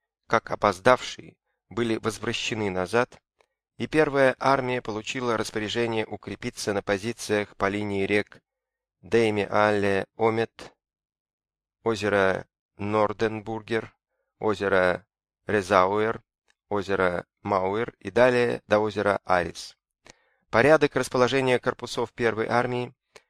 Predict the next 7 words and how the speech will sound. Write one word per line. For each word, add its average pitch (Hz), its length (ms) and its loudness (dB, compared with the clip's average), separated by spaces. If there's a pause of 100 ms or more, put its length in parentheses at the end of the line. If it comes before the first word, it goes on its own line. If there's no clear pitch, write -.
(220)
начиная 123 460 4
с - 120 -6
правого 98 540 2
фланга, 120 420 0
был 104 180 -6
следующий. - 680 -10 (2000)
Двадцатый. 113 1040 0